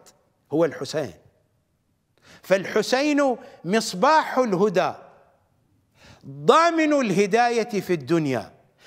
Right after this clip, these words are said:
وسفينة النجاة، وضامن الشفاعة في الآخرة. هذا هو الحسين،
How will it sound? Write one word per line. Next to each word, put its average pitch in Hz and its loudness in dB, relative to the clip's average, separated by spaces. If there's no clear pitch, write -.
وسفينة 302 2
النجاة، 277 2
وضامن 294 2
الشفاعة 262 0
في 214 0
الآخرة. 180 -4
هذا 320 4
هو 247 0
الحسين، 143 -4